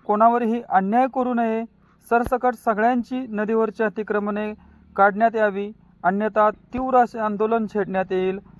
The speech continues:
असा इशारा सुद्धा यावेळी देण्यात आला. कोरेगाव येथील जुना मोटर स्टँडवरती मारुती मंदिर असून मंदिराचे काम ठरवले एकीकडे,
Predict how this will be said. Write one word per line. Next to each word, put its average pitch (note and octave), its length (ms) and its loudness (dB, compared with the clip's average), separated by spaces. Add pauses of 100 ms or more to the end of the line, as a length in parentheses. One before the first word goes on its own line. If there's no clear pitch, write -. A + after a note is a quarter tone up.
(120)
असा F#3 240 2
इशारा A3+ 440 2
सुद्धा G#3 260 -2
यावेळी F#3+ 340 0
देण्यात F3 340 -2
आला. E3 260 2 (580)
कोरेगाव C4+ 400 4
येथील C#4+ 400 -8
जुना A3+ 220 2
मोटर C4 300 0
स्टँडवरती A#3 720 -2 (340)
मारुती A3+ 480 2
मंदिर C4+ 340 0
असून B3+ 420 0
मंदिराचे A#3 580 0
काम B3+ 300 4 (140)
ठरवले D4+ 460 2
एकीकडे, C#4 540 -2